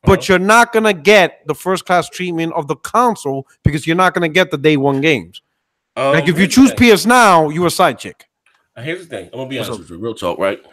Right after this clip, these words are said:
Speaker 1: Mm-hmm.
Speaker 2: Without voiding my contract, I, I,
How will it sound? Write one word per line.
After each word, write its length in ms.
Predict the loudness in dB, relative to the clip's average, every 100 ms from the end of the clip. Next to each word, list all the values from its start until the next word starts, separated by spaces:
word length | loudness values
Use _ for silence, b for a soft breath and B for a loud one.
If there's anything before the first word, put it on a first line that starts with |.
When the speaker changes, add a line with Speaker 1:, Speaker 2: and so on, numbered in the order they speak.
| -18
Speaker 1:
Mm-hmm. 340 | -16 -16 -16
Speaker 2:
Without 220 | -14 -12
voiding 280 | -10 -10 -8
my 120 | -8
contract, 540 | -6 -8 -8 -8 -10 -12 _ _ _ _ _ _
I, 260 | -6 -4 -6 -10 _ -8
I, 220 | -4 -4